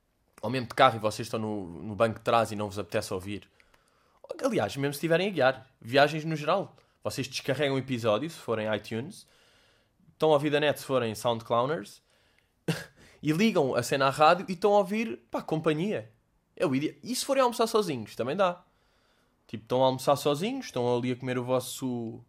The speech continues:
arroz de rola, e tipo, estão ali com um fonezito e tal, estão a ouvir e estão, <laughs> "O que este parvo está a dizer? Giro, giro, giro, giro."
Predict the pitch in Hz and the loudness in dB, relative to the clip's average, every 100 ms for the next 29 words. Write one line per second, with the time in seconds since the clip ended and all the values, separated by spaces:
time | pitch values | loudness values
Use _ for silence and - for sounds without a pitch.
0 | - 117 117 131 113 139 175 214 - - | -6 -4 -2 -2 0 2 4 2 -4 -14
1 | _ _ _ _ _ _ 139 135 165 165 | _ _ _ _ _ _ -6 -2 -4 0
2 | 160 165 175 185 175 196 185 156 208 233 | 2 2 2 0 2 4 4 2 -2 -4
3 | - 208 214 185 147 143 165 156 185 214 | -6 -8 6 8 8 6 4 4 0 -2
4 | 202 190 175 220 220 196 - - - _ | -4 -4 -2 -4 -4 -8 -10 -20 -20 _
5 | - - - 214 208 - 202 196 151 175 | -10 -10 0 2 2 2 2 2 2 0
6 | 180 175 170 151 160 196 156 160 180 180 | 0 0 0 0 -2 -4 -4 -4 -2 -2
7 | 170 135 156 196 147 165 165 156 - | -4 -4 -6 -6 -6 -4 -2 -4 -6